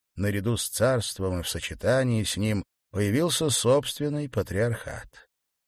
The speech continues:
В пасхальную субботу шестнадцатого апреля тысяча триста сорок шестого года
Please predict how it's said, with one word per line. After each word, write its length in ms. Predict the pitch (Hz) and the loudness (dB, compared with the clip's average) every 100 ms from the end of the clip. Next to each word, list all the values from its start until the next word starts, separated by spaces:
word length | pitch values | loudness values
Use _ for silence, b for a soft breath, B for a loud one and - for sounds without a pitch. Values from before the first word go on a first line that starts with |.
| _ | _
В 120 | - - | -14 0
пасхальную 640 | 95 - 110 113 110 98 | 0 4 4 4 2 0
субботу 520 | - 90 90 117 98 | -2 -4 0 0 0
шестнадцатого 800 | 92 95 - 104 110 - - 90 | -4 -4 -2 0 0 -2 -4 -2
апреля 380 | 82 95 110 95 | -2 0 0 0
тысяча 400 | - 104 - 90 | -2 -4 -4 -8
триста 440 | - 98 101 - 90 | -4 -4 -4 -4 -4
сорок 380 | 110 107 90 | 0 0 -2
шестого 560 | - 98 - 113 95 85 | -4 -6 -2 0 0 -2
года 440 | 80 127 76 58 | 0 0 0 -4